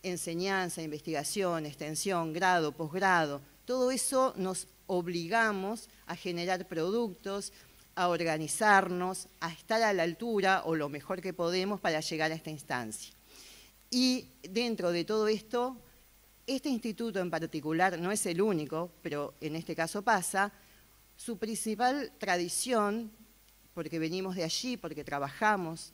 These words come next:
en el territorio de la educación, es la extensión, es el relacionamiento con el medio. Para nosotros es oxígeno estar en el medio educativo, estar en los liceos, en las escuelas, en los caif, en la educación formal, no formal, sin entrar en una discusión que no desconozco.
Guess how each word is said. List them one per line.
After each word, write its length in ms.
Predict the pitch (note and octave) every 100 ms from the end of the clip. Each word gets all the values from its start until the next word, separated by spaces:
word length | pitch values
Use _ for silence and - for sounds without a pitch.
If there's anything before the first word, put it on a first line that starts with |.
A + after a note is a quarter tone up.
| -
en 140 | E3 D3+
el 100 | D3
territorio 460 | D#3 D#3 D#3+ F#3+
de 60 | F#3
la 100 | D#3+
educación, 500 | D#3 D3+ D#3 G3 G#3 -
es 180 | A3 F3
la 100 | D3
extensión, 600 | - D3 C3+ D#3+ B2+ B2 - - -
es 220 | - G#3
el 80 | G3+
relacionamiento 760 | D#3+ D#3 D3 E3+ D#3 D#3 D#3 D#3+
con 140 | D3+
el 120 | D3
medio. 420 | C#3 B2 A#2 A#2+ C3+ - - - -
Para 200 | - F3+
nosotros 440 | F3+ F3 B3 A#3+ A#3
es 160 | A3+
oxígeno 840 | G3+ C3+ - C4 G#3 - C#3+ B2+ A2+ - _ _
estar 600 | D#3+ - - F#3 F3 F3 - -
en 140 | F3+
el 100 | E3+
medio 280 | D#3+ D#3+ D#3
educativo, 680 | D3+ C#3 C#3+ C3+ B2+ G2+ A#2+ -
estar 240 | E3 F3
en 100 | E3
los 120 | D#3 C#3
liceos, 420 | C3+ F3 E3 D3+
en 80 | D3+
las 180 | C#3+ D3
escuelas, 460 | - F3 D3+ D3
en 100 | D#3
los 100 | D3
caif, 480 | - D#3+ D#3+ D#3+ D#3 - - - - - _ _ _ _ _ -
en 140 | G3+
la 120 | F3 D#3
educación 480 | D#3+ D3+ D3 E3+
formal, 440 | E3 D#3+ D#3+ E3 D#3+
no 80 | D#3
formal, 500 | D#3+ D3+ D#3+ D#3+ D#3+
sin 220 | - C#3+
entrar 240 | C#3 D#3
en 80 | D3
una 180 | D3 C#3
discusión 460 | C#3 C#3+ - D3
que 80 | C#3+
no 100 | C#3
desconozco. 580 | B2+ C3 A#2+ G#2 A#2 -